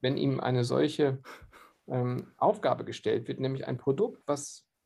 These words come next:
ganz nahe am Perfektionsgrad schon ist, ja, was eben seit den, äh, achtzehnhundertachtziger Jahren, seit Edison,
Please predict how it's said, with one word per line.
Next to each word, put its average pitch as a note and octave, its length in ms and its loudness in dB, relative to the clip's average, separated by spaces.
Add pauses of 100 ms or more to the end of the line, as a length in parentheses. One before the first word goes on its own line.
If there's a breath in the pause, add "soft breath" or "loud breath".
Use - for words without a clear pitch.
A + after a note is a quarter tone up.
(1400)
ganz G#3+ 300 0
nahe F#3+ 420 2
am B2+ 120 0
Perfektionsgrad C#3 1120 -4
schon - 200 -8
ist, - 360 -16 (200)
ja, B2+ 200 -4 (460 loud breath)
was - 160 -6
eben B2+ 340 2
seit D3+ 380 0
den, B2+ 300 -2 (180)
äh, B2 220 -2 (100)
achtzehnhundertachtziger - 680 -2
Jahren, B2 420 2
seit - 180 2
Edison, - 540 -6